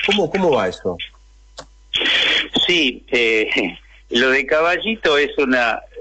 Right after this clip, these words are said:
Speaker 2: suerte de reiteración de algo que venían y que ya habían intentado hacer con,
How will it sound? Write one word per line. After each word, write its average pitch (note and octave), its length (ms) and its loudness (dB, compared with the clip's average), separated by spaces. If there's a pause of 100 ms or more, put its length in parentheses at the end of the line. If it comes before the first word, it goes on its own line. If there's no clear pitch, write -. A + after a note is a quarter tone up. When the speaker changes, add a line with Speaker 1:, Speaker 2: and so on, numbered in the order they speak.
(160)
Speaker 2:
suerte C#3 480 2
de G#2 380 2 (120)
reiteración A#2 1160 0 (640)
de A#2 200 2
algo D3+ 320 2
que A#2 140 0
venían A2+ 500 0
y G#2 100 -2
que G2 240 -2
ya B2+ 140 2
habían A#2+ 320 0
intentado G2+ 680 -2
hacer G#2+ 380 -2
con, F#2 500 -2